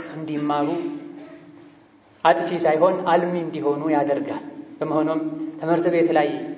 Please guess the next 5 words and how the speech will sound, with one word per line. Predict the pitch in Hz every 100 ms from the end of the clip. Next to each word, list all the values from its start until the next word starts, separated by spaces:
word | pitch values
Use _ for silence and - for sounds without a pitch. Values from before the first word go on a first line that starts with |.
| - - - -
የተቀመጣችሁ | 151 156 156 147 147 143 - 180
ኃላፊዎች፣ | 143 143 139 143 160 170 - - - - - -
ከትምህርት | 151 180 180 -
ቤት | 175 170
ጋር | 170 156